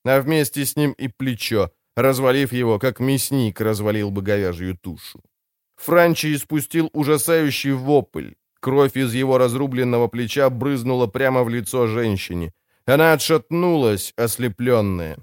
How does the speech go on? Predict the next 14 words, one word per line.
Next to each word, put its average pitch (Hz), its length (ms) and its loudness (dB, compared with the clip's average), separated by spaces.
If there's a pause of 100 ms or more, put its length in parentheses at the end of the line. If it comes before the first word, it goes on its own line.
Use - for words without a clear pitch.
(160)
выплюнула 127 640 0
кровь, 135 320 0
попавшую 117 640 0
в 107 80 -6
рот, 127 280 0 (300)
и 131 80 2
тут 165 380 -6
на 156 140 2
нее, 139 520 2
рыча 127 400 2
от 123 120 0
ярости, 117 520 2
налетел 107 600 0
Мазарин. 90 640 -2